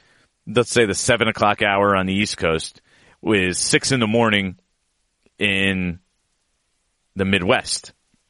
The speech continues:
So I'm sleeping. I go to sleep at three. So I only have about three hours sleep now.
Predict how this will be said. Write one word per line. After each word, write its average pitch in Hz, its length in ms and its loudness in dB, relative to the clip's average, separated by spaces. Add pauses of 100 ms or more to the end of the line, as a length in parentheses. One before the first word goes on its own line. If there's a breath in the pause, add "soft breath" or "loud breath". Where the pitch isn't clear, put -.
(640)
So 131 200 2
I'm 139 160 2
sleeping. 95 560 0 (360)
I 107 60 0
go 123 160 4
to 143 60 2
sleep 120 200 0
at 98 160 -2
three. 117 380 0 (840)
So - 120 2
I 151 40 8
only 160 120 4
have 135 80 4
about 117 180 0
three 127 220 4
hours 104 200 2
sleep 113 260 -2
now. 82 260 0